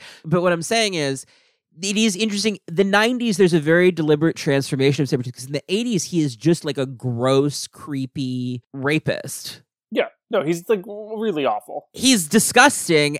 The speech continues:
Speaker 1: And it's actually very parallel to what happens with Wolverine. As Wolverine becomes sexy,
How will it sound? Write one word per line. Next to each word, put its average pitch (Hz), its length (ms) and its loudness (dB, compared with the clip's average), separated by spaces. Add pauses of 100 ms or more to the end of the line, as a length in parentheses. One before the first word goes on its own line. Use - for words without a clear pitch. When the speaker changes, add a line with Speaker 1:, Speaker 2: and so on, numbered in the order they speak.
(360)
Speaker 1:
And 226 120 6
it's 240 120 0
actually 294 360 4
very 180 240 4
parallel 208 500 2
to - 100 -4
what 156 100 2
happens 139 300 0
with 151 100 0
Wolverine. 139 680 0
As 139 240 -2
Wolverine 147 540 2
becomes 135 460 -4
sexy, 202 600 -4